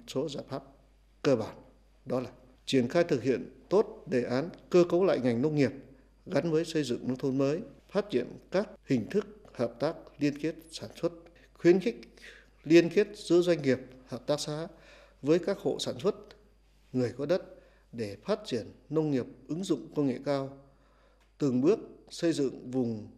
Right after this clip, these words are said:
sản xuất nông nghiệp hữu cơ với, gắn với công nghiệp chế biến để nâng cao giá trị thu nhập của người dân nông thôn,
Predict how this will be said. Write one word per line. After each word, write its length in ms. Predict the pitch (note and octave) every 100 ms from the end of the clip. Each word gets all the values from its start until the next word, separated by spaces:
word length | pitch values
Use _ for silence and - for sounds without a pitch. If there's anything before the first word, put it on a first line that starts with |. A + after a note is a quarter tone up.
| -
sản 180 | - A#2
xuất 200 | - F#3
nông 180 | E3+ D3
nghiệp 120 | A#2 - - -
hữu 180 | C#3+ D3+
cơ 220 | D#3+ D3 C#3+ - - _ _ _ _ _ -
với, 360 | A3 C4+ - - - -
gắn 220 | D#3+ D#3+
với 260 | F#3 E3 G#3+ -
công 160 | E3+ D#3
nghiệp 140 | A#2+ -
chế 160 | - D#3
biến 300 | D3+ D3 G3 - _ _
để 160 | C3+ B2+
nâng 240 | D3 D#3+ D#3+
cao 200 | D#3 D3+
giá 120 | D#3+
trị 240 | E3+ C#3+ - -
thu 120 | - C#3+
nhập 180 | A2+ -
của 120 | -
người 140 | A#2 A2+
dân 180 | C#3+ C3 C3 -
nông 140 | B2+
thôn, 240 | B2+ B2+